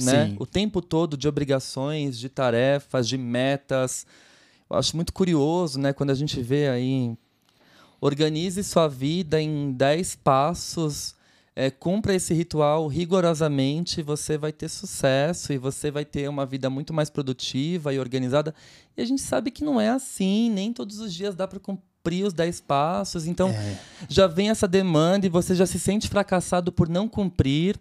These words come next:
Speaker 2: Sim.
Speaker 1: Enfim, a gente já comentou isso por aqui,
Speaker 2: Uhum.
Speaker 1: né? Ah,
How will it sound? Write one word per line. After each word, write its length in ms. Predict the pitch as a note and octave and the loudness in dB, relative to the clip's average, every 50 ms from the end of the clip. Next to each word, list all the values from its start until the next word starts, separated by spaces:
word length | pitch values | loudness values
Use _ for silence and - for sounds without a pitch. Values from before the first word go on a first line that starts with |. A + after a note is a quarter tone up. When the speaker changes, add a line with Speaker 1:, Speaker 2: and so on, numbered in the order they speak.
| - _ - | -10 _ -10
Speaker 2:
Sim. 400 | - - - - A#2 G#2+ G2 F2+ - - - - _ - - - | -8 -6 -2 -2 -2 -2 -2 -6 -12 -18 -20 -20 _ -18 -12 -4
Speaker 1:
Enfim, 380 | G3 A#3 A3+ - F3+ C#3 A#2+ B2 | -2 -2 0 0 0 0 0 0
a 40 | B2 | -2
gente 180 | C3 D#3 D#3+ | -4 -4 0
já 100 | - F3+ | 0 0
comentou 400 | F3+ - G3 F#3+ F#3 E3+ - E3 | 0 0 -2 -2 -2 -2 0 0
isso 180 | D#3 D#3 - - | 0 0 -4 -6
por 120 | - - D3+ | -6 -2 -2
aqui, 420 | C3+ B2+ - - B2+ A#2+ C3 D3 C3+ | -2 -2 -2 -6 -4 -4 0 2 4
Speaker 2:
Uhum. 340 | C3 C3 A#2+ B2 C#3+ D#3 D#3+ - | 4 4 4 2 -2 -4 -6 -8
Speaker 1:
né? 360 | C3 C3 C3+ C#3+ D#3 F3+ G3 - - - - - - | -4 -2 0 0 0 0 -2 -6 -14 -20 -18 -14 -2
Ah, 580 | - D3+ D#3+ E3 E3 D#3+ D#3+ D#3+ D#3+ D#3 D#3 | 2 4 4 6 4 4 4 2 2 0 -2